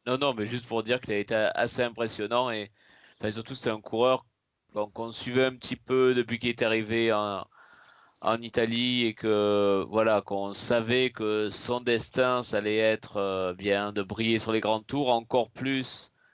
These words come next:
quand il était embauché, euh, chez la Sky. Et donc là, c'est un peu sa consécration pour lui, justement aussi. Je sais pas si vous avez vu son interview, euh, sur, euh, quand il a eu son maillot jaune, il était en larmes, euh, dans, enfin,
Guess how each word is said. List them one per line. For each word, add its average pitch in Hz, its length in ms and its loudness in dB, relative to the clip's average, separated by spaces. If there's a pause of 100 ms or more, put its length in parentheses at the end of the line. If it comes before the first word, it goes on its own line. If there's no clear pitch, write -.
quand 110 140 -2
il 113 120 -2
était 110 240 0
embauché, 107 640 -2
euh, 98 160 2
chez 95 140 -6
la 98 120 2
Sky. 120 520 -2 (720)
Et 87 100 -8
donc 98 320 -8
là, 110 200 2
c'est 110 140 -4
un 95 80 -6
peu 110 340 -2
sa 113 160 -2
consécration 110 600 -6
pour 101 200 -4
lui, 117 200 -4
justement 117 380 -4
aussi. 123 500 0 (420)
Je - 60 -14
sais 107 60 -4
pas 123 100 2
si 117 60 0
vous 120 60 4
avez 120 100 6
vu 120 180 0
son 123 180 -2
interview, 117 760 -2
euh, 107 120 2
sur, 107 300 -2
euh, 95 340 4
quand 110 120 -6
il 107 80 -4
a 107 60 2
eu 107 80 -2
son 110 140 -6
maillot 107 240 0
jaune, 120 220 0
il 117 60 -2
était 107 160 0
en 101 140 2
larmes, 113 420 2
euh, 95 360 -4
dans, 92 200 -6
enfin, 90 360 -10